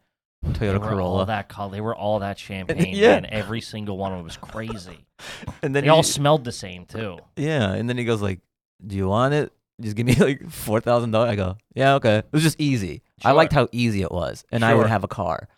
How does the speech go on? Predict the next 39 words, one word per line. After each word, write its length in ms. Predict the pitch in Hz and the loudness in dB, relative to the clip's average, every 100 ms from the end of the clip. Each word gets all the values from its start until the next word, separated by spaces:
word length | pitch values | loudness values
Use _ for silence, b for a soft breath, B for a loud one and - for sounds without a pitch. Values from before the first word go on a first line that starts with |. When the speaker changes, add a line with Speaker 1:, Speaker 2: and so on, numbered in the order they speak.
| _ _ _ - | _ _ _ -16
Speaker 1:
So 180 | - 117 | -4 0
I, 140 | 104 | 0
I, 120 | 107 104 | 0 -2
you 200 | 104 98 | -2 -2
know, 80 | |
I'm, 120 | 87 92 95 | -4 -6 -6
I 60 | 110 | -4
didn't 160 | 110 | -2
need 120 | 104 | -2
the 60 | 95 | -4
tinted 260 | - 101 92 | -4 -6 -4
windows 320 | 95 92 92 | -4 -4 -4
and 100 | 90 | -6
all 100 | 92 | -6
that. 240 | 87 85 - | -8 -10 -6
I 40 | - | 0
Speaker 3:
Wait, 100 | 170 | 0
Speaker 1:
was 40 | |
Speaker 3:
he 60 | 135 | 0
Speaker 1:
like, 80 | - | 4
Speaker 3:
charged 260 | 208 160 | 4 6
you 80 | 135 | 2
four 320 | - 156 170 | 0 2 4
grand 340 | 139 135 156 180 | 4 2 0 -2
for 240 | 202 214 | 0 0
it? 180 | 277 - | 0 -6
Speaker 1:
Half 320 | - - 139 113 | -6 0 0 0
of 100 | 92 | -4
it, 120 | 85 | 0
whatever. 260 | 139 139 131 | 0 0 -2
Maybe 260 | 156 180 | -4 -2
it 60 | 147 | -2
wasn't 240 | 127 101 | -4 -8
f-, 180 | - - | -16 -12
maybe 80 | - | -8
it 40 | 143 | -6
was, 100 | 110 | -6
like, 140 | - | -8
two. 520 | - 117 104 101 98 | -6 -4 -4 -4 -6